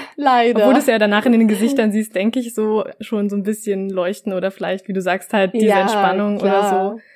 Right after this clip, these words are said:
Speaker 2: Das ist ja auch schon irgendwie ein Feedback und f-, ja, sagt ja auch schon viel
Speaker 1: Ja.
Speaker 2: aus.
Speaker 1: Ja, das ist ein schöner Gedanke. So, so sollte ich das auch sehen.
Speaker 2: <laughs> Ah, du hast es schon angesprochen. Wo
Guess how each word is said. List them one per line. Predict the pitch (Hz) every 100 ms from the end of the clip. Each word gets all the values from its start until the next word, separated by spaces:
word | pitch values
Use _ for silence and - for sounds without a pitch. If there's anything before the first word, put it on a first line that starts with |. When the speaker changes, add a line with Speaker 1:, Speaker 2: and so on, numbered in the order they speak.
| _ _
Speaker 2:
Das | 208 208
ist | 214
ja | 202
auch | - 220
schon | - 208 185 180 -
irgendwie | - 208 202
ein | 202
Feedback | - 196 170 175 -
und | 190
f-, | 185 _ - _ -
ja, | 180 - _ _ _ _ _ _ _ _
sagt | _ 196 -
ja | 143
auch |
schon | 185 208
viel | 196 - 226
Speaker 1:
Ja. | 226 196 190 185
Speaker 2:
aus. | 202 214 _ _ _ _ -
Speaker 1:
Ja, | 247 220 175
das | 208 240
ist | 269 269
ein | 247
schöner | 220 247 208
Gedanke. | 185 185 175 190 196
So, | 254 285 - _
so | - 427 381
sollte | 285 254
ich |
das | 311 220
auch | 170 208
sehen. | 254 180 226 - - - 466
Speaker 2:
<laughs> | 330 277 - -
Ah, | -
du | 262
hast | 339
es | 320
schon | - 247
angesprochen. | 233 330 311 - 202 233 208 208
Wo | 247 269 277 277